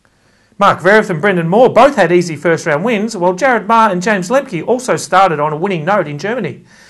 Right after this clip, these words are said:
Clinton Thompson was also due to play in Germany, but withdrew before the start of play.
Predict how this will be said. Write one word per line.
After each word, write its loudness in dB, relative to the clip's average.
Clinton -6
Thompson -2
was -2
also 0
due -6
to -10
play -2
in -6
Germany, -6
but 2
withdrew -4
before -6
the -4
start -2
of -14
play. -2